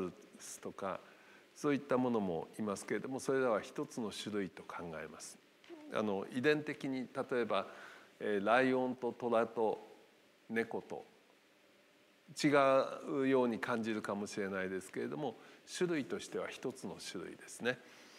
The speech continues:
まあ、そういうふうに、あの、聖書に基づいて考えると、恐竜っていうのは大体五十種類ぐらいいたっていうふうに考えられます。これは、あの、恐竜の卵の化石ですね。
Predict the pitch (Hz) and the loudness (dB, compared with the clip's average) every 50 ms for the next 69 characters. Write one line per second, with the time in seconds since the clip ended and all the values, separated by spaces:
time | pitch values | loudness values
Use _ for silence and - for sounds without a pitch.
0 | - - - - - - - 131 - - 160 156 147 139 131 147 139 135 127 104 | -20 -20 -20 -20 -10 -2 -2 0 2 4 6 6 6 4 4 0 2 2 2 0
1 | 90 - - - - - 107 98 98 95 98 101 - - 143 135 135 - 131 123 | 0 -2 -6 -10 -6 -4 -2 -2 -2 -2 -4 -2 2 4 4 4 4 2 0 2
2 | 120 113 113 113 - 113 104 110 110 104 - 110 - - 107 107 107 107 101 101 | 2 2 0 0 -2 -4 -2 -2 -4 -4 -4 -6 -4 -4 -4 -2 0 0 2 2
3 | 101 101 - - 127 113 104 - - - - - - - - - 147 139 143 143 | 0 -2 -2 -2 0 0 0 -2 -4 -12 -18 -20 -20 -12 -2 2 4 4 4 4
4 | 143 143 139 139 - - 131 123 117 107 101 92 - 98 107 110 - 135 120 104 | 2 0 -2 -2 -4 -4 -2 0 0 0 -2 -2 -2 -4 -4 -2 -2 0 -2 -2
5 | 92 - 98 92 107 127 123 - - - 151 143 147 147 147 139 139 127 117 107 | -2 -4 -6 -6 -4 -6 -6 -6 -4 -4 -4 -2 0 0 0 0 0 2 2 4
6 | 101 92 87 - - 90 92 - - - - - 80 82 80 80 - - 98 107 | 2 2 0 -2 -2 -2 -2 -4 -8 -20 -18 -12 -8 -8 -8 -8 -8 -8 -6 -6
7 | 120 117 - - 90 85 82 80 78 78 69 71 78 76 - - - - - - | -6 -8 -8 -8 -8 -8 -6 -6 -6 -6 -6 -8 -10 -12 -12 -14 -14 -14 -16 -18
8 | - - _ _ _ _ _ _ _ _ _ _ _ _ _ _ _ _ _ _ | -20 -20 _ _ _ _ _ _ _ _ _ _ _ _ _ _ _ _ _ _
9 | _ _ - _ _ - _ _ _ - - - - - - - - - - - | _ _ -20 _ _ -20 _ _ _ -18 -14 -14 -12 -12 -12 -14 -14 -16 -16 -8
10 | - 165 165 170 160 151 147 143 139 135 131 127 127 - - 160 156 160 165 156 | -2 2 4 8 8 8 8 6 4 2 0 -2 -2 -2 2 4 6 6 6 6
11 | 156 156 156 151 147 143 135 135 135 - - - - - - - - _ _ - | 6 4 4 4 4 4 2 2 0 -2 -6 -12 -18 -20 -20 -20 -20 _ _ -20
12 | _ _ _ _ _ _ _ _ - - 131 131 151 147 139 131 131 127 120 - | _ _ _ _ _ _ _ _ -12 -8 -4 0 2 2 4 4 4 2 2 2
13 | - - - - - - - - _ _ _ - - 123 120 120 - - - - | -2 -8 -18 -20 -20 -20 -20 -20 _ _ _ -6 0 2 2 2 0 -4 -8 -8
14 | - - 107 - - 110 85 80 82 - - - 98 110 135 147 | -6 -6 -8 -6 -6 -8 -8 -8 -10 -12 -12 -8 -4 -4 -4 -4